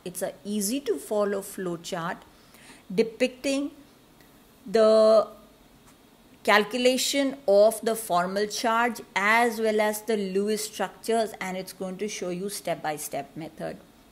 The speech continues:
I'm going to enlarge this flow chart so that you can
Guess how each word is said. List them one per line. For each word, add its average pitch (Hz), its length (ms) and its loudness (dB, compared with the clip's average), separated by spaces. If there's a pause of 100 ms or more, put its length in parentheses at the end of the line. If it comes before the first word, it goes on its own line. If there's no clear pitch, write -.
I'm 262 160 -2
going 349 140 -2
to 349 100 4
enlarge 202 520 4
this 196 260 -4
flow 190 260 -4
chart 196 440 -4
so 190 160 -10
that 180 260 -8
you 180 240 -8
can 180 380 -6